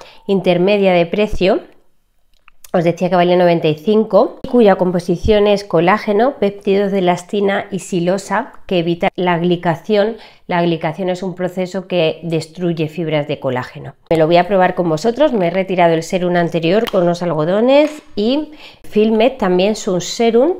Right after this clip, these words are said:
No son formato gotita, sino que también son formato dosificador.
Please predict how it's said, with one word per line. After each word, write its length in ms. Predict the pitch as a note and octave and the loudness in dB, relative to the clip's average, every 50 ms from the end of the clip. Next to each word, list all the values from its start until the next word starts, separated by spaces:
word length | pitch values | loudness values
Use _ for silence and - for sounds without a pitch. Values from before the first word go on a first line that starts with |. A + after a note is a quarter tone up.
| - - - - - - | -10 -16 -20 -20 -6 -2
No 80 | F#3+ F#3 | -2 -2
son 220 | F3+ - A3 G3+ | 0 0 -2 -2
formato 500 | F#3+ - - G3 F#3+ F#3+ F#3 F#3+ F3+ F#3+ | -2 -2 -2 0 0 0 -2 -2 -2 -2
gotita, 480 | F3 G3 F#3 F3+ G3+ G3 G3 - A#3 B3 | -2 -2 -2 -2 -4 -4 -2 -2 -4 -4
sino 260 | A#3+ - G#3 F#3 D#3+ | -2 -4 -4 -2 -2
que 100 | D#3 D#3+ | -2 -2
también 280 | D#3 D3+ D3 D3+ D#3 E3 | -2 -2 -2 0 -2 -2
son 200 | E3+ G3 F#3+ F3 | -4 -6 -10 -8
formato 760 | - - E3 E3+ E3 F3 E3 E3 - G#3+ A3 A#3 - - - - | -8 -8 -6 -4 -4 -4 -4 -4 -2 -2 -2 -2 -2 -6 -10 -12
dosificador. 880 | - - E3+ E3 - - F#3 - - E3+ - C#3+ C3+ B2+ B2+ B2+ B2 | -8 -8 -6 -6 -6 -10 -10 -10 -12 -8 -6 -6 -6 -4 -6 -8 -8